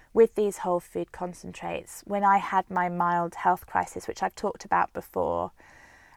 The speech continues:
Um, it was when my daughter Sabrina, who's my second child, was about nine months old.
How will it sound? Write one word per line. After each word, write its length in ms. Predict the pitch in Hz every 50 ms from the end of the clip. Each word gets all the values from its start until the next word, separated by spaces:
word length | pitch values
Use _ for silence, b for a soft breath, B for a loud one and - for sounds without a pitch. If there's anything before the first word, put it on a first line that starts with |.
| B
Um, 360 | - 202 196 196 190 190 190 190
it 80 | - 202
was 120 | 208 -
when 200 | 233 226 226 220
my 240 | 220 214 208 208 202
daughter 360 | - - 214 202 202 - 196
Sabrina, 480 | - - 196 - - 190 190 185 185 185
who's 220 | 175 190 185 -
my 140 | 190 180 170
second 520 | - - - 190 - - - 190 185 180
child, 300 | - - 180 175 170 175
was 140 | 180 175 -
about 260 | - 170 165 160 -
nine 340 | - 180 170 165 170 170 165
months 380 | 170 170 175 - - - - -
old. 460 | 85 85 87 - - - 170 -